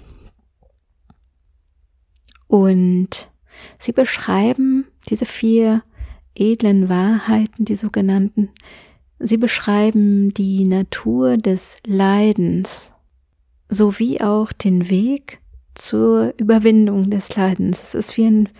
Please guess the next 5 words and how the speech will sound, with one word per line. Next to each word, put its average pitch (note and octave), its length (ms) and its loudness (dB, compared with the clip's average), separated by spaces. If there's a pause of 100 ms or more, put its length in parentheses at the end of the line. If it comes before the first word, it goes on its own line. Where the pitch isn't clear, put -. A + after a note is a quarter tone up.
(160)
Vier-Schritte-System. G#3+ 1400 -2 (720)
Schritt - 340 -2
Nummer A#3+ 340 6
eins. G3 480 2 (1900)
Dukkha, G3+ 720 0